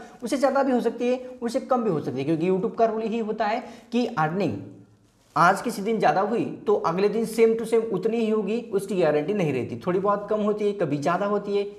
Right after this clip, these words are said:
ये चलता ही रहता है। तो मान के चलते कि मतलब, अ, अट्ठाईस हजार, उनतीस हजार इस महीने में इस जीके channel से एक, एक घंटा देकर, मतलब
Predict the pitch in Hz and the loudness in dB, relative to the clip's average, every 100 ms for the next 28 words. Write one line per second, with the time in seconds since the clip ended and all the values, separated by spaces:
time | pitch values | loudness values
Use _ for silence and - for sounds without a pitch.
0 | - 214 240 226 220 180 123 139 135 - | -2 2 4 4 0 0 -2 -4 -8 -10
1 | - - 220 233 233 185 220 247 247 262 | -16 -4 2 2 4 0 -2 -6 -4 -4
2 | - 247 233 240 - - - _ _ 151 | -4 -4 -4 -6 -8 -18 -20 _ _ 0
3 | 139 - - 220 226 233 233 208 196 226 | 0 0 2 0 2 0 0 -2 -2 0
4 | 226 226 220 220 226 220 180 180 262 - | 2 0 -2 -4 -2 0 -2 -2 -4 -10
5 | - - - 247 240 175 165 170 240 226 | -20 -12 -2 0 0 0 0 0 2 0
6 | 233 240 165 165 - - - 226 233 - | 0 0 0 -2 -6 -10 0 0 0 0
7 | 202 214 175 160 160 170 147 135 135 147 | 0 0 -2 0 2 2 0 -2 -4 0
8 | 175 185 - | 0 -2 -10